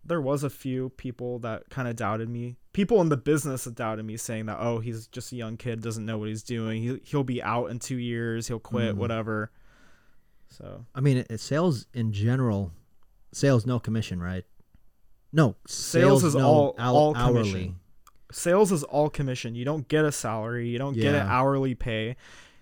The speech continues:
Speaker 1: You, your results are solely based on your, um,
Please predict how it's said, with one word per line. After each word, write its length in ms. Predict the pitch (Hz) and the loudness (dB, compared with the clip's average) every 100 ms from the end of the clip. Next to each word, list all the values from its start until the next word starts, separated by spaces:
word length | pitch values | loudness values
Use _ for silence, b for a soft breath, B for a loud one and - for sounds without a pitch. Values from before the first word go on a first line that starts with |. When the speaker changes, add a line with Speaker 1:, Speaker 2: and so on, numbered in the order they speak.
| - | -14
Speaker 1:
You, 520 | 131 151 165 160 147 | -2 4 6 6 4
your 240 | 127 139 143 | 0 -2 -2
results 460 | 135 123 139 147 | -2 -4 -4 -6
are 60 | 131 | -8
solely 640 | - 143 139 135 131 127 107 | -6 -4 -4 -2 -2 -4 -8
based 420 | 120 135 135 - | -6 -6 -4 -6
on 360 | 127 127 120 123 | -4 -4 -4 -6
your, 600 | 127 127 123 120 113 117 | -4 -2 -2 -4 -6 -6
um, 560 | 113 98 95 - - | -8 -8 -12 -16 -20